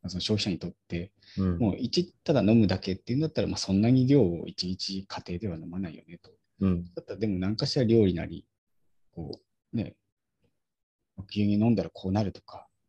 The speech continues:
Speaker 2: うん。
Speaker 1: 牛乳入れると、まあ、どっかで、まあ、牛乳ラーメンとかよく売ってますけど、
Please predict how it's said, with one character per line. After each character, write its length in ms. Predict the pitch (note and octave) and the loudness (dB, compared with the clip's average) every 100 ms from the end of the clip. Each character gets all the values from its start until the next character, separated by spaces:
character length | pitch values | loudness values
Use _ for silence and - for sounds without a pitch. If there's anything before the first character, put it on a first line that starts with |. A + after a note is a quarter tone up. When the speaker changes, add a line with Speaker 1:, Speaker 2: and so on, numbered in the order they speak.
| - | 0
Speaker 2:
う 40 | |
ん。 20 | F#2 | 2
Speaker 1:
牛 80 | E2+ | 2
乳 60 | F#2+ | -2
入 80 | |
れ 100 | F#2+ | -4
る 120 | G2 F#2+ | -4 -6
と、 260 | F2 F2+ - _ _ _ _ _ - | -8 -10 -14 _ _ _ _ _ -10
ま 120 | F2+ | -10
あ、 80 | - _ _ - | -10 _ _ -16
ど 260 | G#2 G2+ G#2 | -8 -2 -2
っ 40 | |
か 120 | F#2+ | -2
で、 280 | E2 D#2+ - _ _ _ _ _ _ | -6 -8 -12 _ _ _ _ _ _
ま 80 | F2+ | -6
あ、 20 | |
牛 160 | E2+ G2 | 0 4
乳 220 | G2 G2 | 4 4
ラ 160 | G#2 | 4
ー 40 | G2+ | 4
メ 120 | E2 | 0
ン 40 | |
と 80 | D#2 | -6
か 60 | E2+ | -8
よ 80 | F#2 | -8
く 60 | |
売 20 | |
っ 40 | F#2 | -4
て 80 | A2 | -4
ま 80 | |
す 80 | A2 | -4
け 80 | - | -6
ど、 240 | F2 E2 | -8 -8